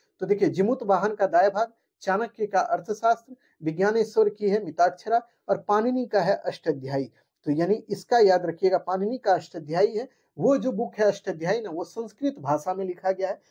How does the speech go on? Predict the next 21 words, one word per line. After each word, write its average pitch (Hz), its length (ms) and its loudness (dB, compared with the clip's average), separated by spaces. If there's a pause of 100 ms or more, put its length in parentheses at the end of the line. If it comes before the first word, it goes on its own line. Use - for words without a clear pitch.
(140)
और 208 80 0
संस्कृत 214 540 -8
व्याकरण 196 520 -2
पर 214 160 -2
लिखा 196 240 -4
गया 196 120 -4 (120)
पहला 185 260 2
किताब 123 360 -8
है, 127 100 -12
ठीक 226 200 -8
है। - 80 -6 (400)
यही 185 260 2
अष्टाध्यायी 190 680 0
पर 156 220 -8
जानते 160 280 -4
हैं 202 100 0
बाद 151 180 -8
में 147 220 -12 (340)
पतंजलि 226 500 0
नामक 214 340 -4
एगो 202 280 2